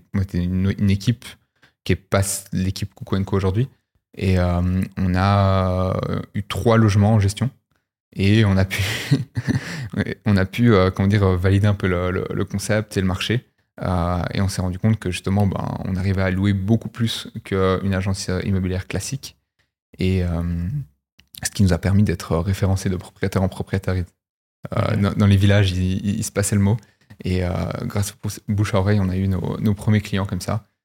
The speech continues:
Speaker 2: Ok.
Speaker 1: Euh, et, et c'est comme ça que ça a commencé.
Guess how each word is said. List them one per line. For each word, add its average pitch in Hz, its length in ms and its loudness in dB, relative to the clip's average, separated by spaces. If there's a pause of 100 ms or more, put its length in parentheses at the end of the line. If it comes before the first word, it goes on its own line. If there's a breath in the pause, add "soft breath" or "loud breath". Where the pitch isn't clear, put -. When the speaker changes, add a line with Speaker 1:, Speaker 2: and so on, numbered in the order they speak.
(220)
Speaker 2:
Ok. - 80 -4
Speaker 1:
Euh, 98 200 0 (560)
et, - 540 -6
et - 40 -4
c'est - 140 -8
comme 95 120 -4
ça 110 120 2
que - 40 -4
ça - 100 -2
a 101 40 -2
commencé. 107 500 2